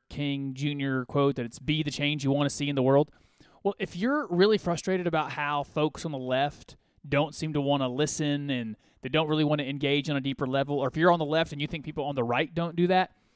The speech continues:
well, be that person first. First, be the person that wants to hear things you disagree with, and you don't, you don't hate on 'em, and you don't attack it. You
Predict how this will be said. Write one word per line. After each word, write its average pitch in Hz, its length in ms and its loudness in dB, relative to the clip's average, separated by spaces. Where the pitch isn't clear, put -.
well, 185 180 8
be 240 260 6
that 269 220 6
person 170 320 0
first. - 500 -4
First, - 460 2
be 254 280 2
the 254 120 2
person 135 640 -6
that 170 180 -2
wants 185 520 0
to 202 80 -6
hear 185 420 0
things 170 520 -4
you 151 120 -4
disagree 139 760 -2
with, - 400 -8
and 180 140 -6
you 180 120 2
don't, 170 360 4
you 127 80 -10
don't 113 180 -6
hate 220 220 4
on 226 160 4
'em, 214 220 0
and 131 100 -14
you 127 40 -10
don't 113 140 -4
attack 202 380 0
it. 185 220 0
You 135 140 -6